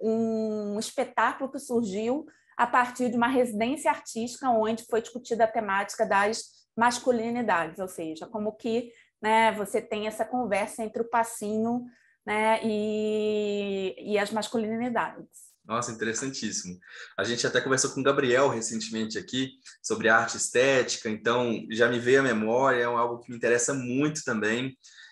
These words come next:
Speaker 2: essa, essa perspectiva de entender as relações internacionais de uma forma empírica e de forma distinta daquela que apenas fala de relações de poder, de grandes potências e coisas do tipo.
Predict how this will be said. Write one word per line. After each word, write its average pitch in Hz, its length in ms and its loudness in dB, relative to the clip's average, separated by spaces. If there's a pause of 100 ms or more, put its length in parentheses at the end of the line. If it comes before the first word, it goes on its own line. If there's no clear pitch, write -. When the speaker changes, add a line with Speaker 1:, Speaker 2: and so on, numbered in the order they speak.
(120)
Speaker 2:
essa, 104 600 4
essa - 160 -6
perspectiva 117 580 2
de 110 300 0
entender 120 360 0
as 160 100 2
relações 135 380 2
internacionais 120 560 0
de 135 60 -2
uma 120 120 -2
forma 113 220 -2
empírica 175 440 0
e 170 40 8
de 170 80 2
forma 160 240 2
distinta 143 720 -2 (420)
daquela 120 460 4
que 117 180 0
apenas 123 360 0
fala 117 160 2
de 110 60 -4
relações 110 360 -2
de - 140 -10
poder, 123 500 6
de 110 80 -2
grandes 107 260 -4
potências 139 680 0
e 113 80 -8
coisas 120 260 -4
do 123 100 -6
tipo. 98 380 -8